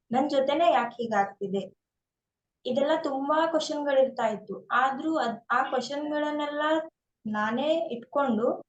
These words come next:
ಸುಮ್ನೆ ಅಳೋದಷ್ಟೇ ಮಾಡ್ತಿದ್ದೆ ಮಾಸ್ಟರ್ಸ್. ಅದಕ್ ಪರಿಹಾರ ಏನನ್ನೋದು ಗೊತ್ತಾಗ್ತಾನೆ ಇರ್ತಿರ್ಲಿಲ್ಲ. ಯಾವಾಗ್ಲೂ, ಆ, ಇದಕ್ಕೇನ್ ಮಾಡ್ಬಹುದು ಅಂದ್ರೆ ಭಕ್ತಿ ಮಾರ್ಗದಲ್ಲೇ ಇದ್ದೆ.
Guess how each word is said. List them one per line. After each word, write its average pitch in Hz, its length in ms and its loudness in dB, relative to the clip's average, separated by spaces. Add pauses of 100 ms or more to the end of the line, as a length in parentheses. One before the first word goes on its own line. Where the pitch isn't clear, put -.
(160)
ಸುಮ್ನೆ 294 380 2
ಅಳೋದಷ್ಟೇ 285 720 4
ಮಾಡ್ತಿದ್ದೆ 226 560 -2
ಮಾಸ್ಟರ್ಸ್. 208 520 -4 (460)
ಅದಕ್ 247 340 2
ಪರಿಹಾರ 285 520 4 (160)
ಏನನ್ನೋದು 254 680 4
ಗೊತ್ತಾಗ್ತಾನೆ 233 840 0
ಇರ್ತಿರ್ಲಿಲ್ಲ. 208 500 -2 (180)
ಯಾವಾಗ್ಲೂ, 269 960 2 (400)
ಆ, 226 160 4
ಇದಕ್ಕೇನ್ 277 640 2
ಮಾಡ್ಬಹುದು 214 680 2
ಅಂದ್ರೆ 262 320 2
ಭಕ್ತಿ 226 340 2
ಮಾರ್ಗದಲ್ಲೇ 262 760 4
ಇದ್ದೆ. 220 440 0